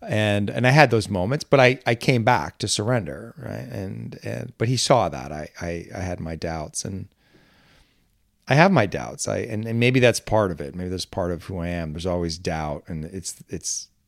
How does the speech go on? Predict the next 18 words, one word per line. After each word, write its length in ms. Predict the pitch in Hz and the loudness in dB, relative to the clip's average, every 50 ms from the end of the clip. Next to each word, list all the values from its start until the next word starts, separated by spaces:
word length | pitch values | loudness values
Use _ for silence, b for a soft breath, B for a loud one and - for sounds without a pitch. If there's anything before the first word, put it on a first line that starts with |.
| _ _ | _ _
it, 380 | - - - - 107 107 110 - _ _ _ | -14 -14 -14 -12 -14 -16 -16 -18 _ _ _
the, 180 | 131 107 92 - _ | -14 -14 -14 -14 _
the 100 | - 98 | -10 -10
doubt 420 | 87 - - 101 95 92 90 90 82 | -6 -2 0 0 2 2 0 0 -2
is 160 | 85 - - | -2 -4 -4
what 180 | - 87 82 - _ _ _ _ - _ _ _ _ _ _ _ _ _ _ _ _ _ _ _ _ _ | -4 -6 -6 -8 _ _ _ _ -20 _ _ _ _ _ _ _ _ _ _ _ _ _ _ _ _ _
allows 420 | - 101 101 101 90 87 92 - 98 | -6 -2 0 0 0 0 -4 -4 -4
me 100 | 90 82 | -6 -6
to 80 | 82 | -6
deepen 320 | 78 - 92 82 - 90 82 | -6 -6 -8 -8 -6 -8 -8
my 120 | 80 80 | -8 -8
faith, 340 | - - 90 78 71 71 - | -6 -6 -6 -6 -6 -8 -10
that 140 | - 80 80 | -14 -14 -12
it's 120 | - - | -14 -14
a 40 | - | -12
constant 600 | - - 95 90 87 82 - - 95 85 - _ | -10 -8 -6 -6 -6 -6 -8 -10 -10 -12 -12 _
test. 480 | - 87 82 71 - - - - - | -8 -6 -6 -6 -6 -8 -8 -8 -8
It's, 380 | - 110 - - - - - b | -12 -16 -8 -6 -6 -6 -6 b